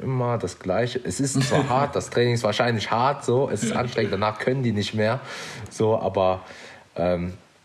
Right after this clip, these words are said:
Speaker 1: qualitativ bewegen sie in einem Jahr immer noch dasselbe Gewicht, immer noch so halb unsauber, so, und da passiert auch nichts. Und das macht sich auch an der Optik dann halt auch bemerkbar, ne? Ähm,
Speaker 2: Es gibt
Speaker 1: ja.
Speaker 2: nichts Schlimmeres, dass, äh,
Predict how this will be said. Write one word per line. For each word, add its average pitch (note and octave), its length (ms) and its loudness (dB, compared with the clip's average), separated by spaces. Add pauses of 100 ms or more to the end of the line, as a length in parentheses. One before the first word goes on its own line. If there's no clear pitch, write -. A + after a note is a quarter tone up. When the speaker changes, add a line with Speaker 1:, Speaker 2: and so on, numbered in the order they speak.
(120)
Speaker 1:
qualitativ A#2+ 680 0
bewegen G#2+ 400 0
sie G2+ 160 0
in F2+ 240 -4
einem A#2 360 0
Jahr G#2+ 320 0
immer B2 200 0
noch G#2+ 140 0
dasselbe G#2+ 500 0
Gewicht, G2 600 -4 (220)
immer A#2 260 0
noch G#2 180 0
so F#2+ 400 0
halb G#2+ 240 0
unsauber, A2+ 920 0
so, F#2+ 220 0
und F#2 320 -4 (120)
da F2+ 100 0
passiert G2 360 -4
auch E2+ 100 0
nichts. E2 140 -6
Und D#2+ 120 -4
das E2 160 -2
macht G#2+ 200 0
sich G2 180 -4
auch - 160 0
an F2+ 100 -2
der F2+ 120 -2
Optik F2+ 300 -4
dann D#2 220 -4
halt C#2 180 -6
auch C2 120 -6
bemerkbar, D2 580 -8
ne? D2 180 -6 (800)
Ähm, C#2+ 360 -4 (460)
Speaker 2:
Es - 160 -6
gibt C#3+ 140 0
Speaker 1:
ja. D3 60 0
Speaker 2:
nichts D3 200 -2
Schlimmeres, A2 680 0
dass, - 380 -2
äh, - 40 -12